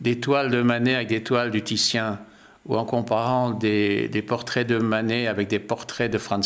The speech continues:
Hals, euh, combien il avait le souci, euh, de se situer dans une continuité, où la peinture espagnole joue un très grand rôle. Euh, Goya, il y a un tableau de lui qui est une exécution, euh,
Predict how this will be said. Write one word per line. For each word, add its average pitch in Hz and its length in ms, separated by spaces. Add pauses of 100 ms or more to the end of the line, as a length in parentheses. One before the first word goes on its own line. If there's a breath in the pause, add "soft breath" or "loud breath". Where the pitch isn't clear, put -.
Hals, 156 380 (600 loud breath)
euh, 98 260 (300)
combien 143 560
il 110 180
avait 139 460
le 120 140
souci, - 680 (500 loud breath)
euh, 107 360
de 110 140
se - 160
situer 160 520
dans 139 140
une 117 200
continuité, 110 880 (540 loud breath)
où 110 100
la 98 120
peinture 104 340
espagnole 170 580
joue 110 200
un 104 80
très 101 180
grand 98 220
rôle. 101 400 (340)
Euh, - 220
Goya, 151 580 (100)
il 110 40
y - 20
a 92 60
un 90 40
tableau 110 380
de 104 120
lui 131 360 (320 loud breath)
qui - 80
est - 100
une 110 100
exécution, 117 960
euh, 98 200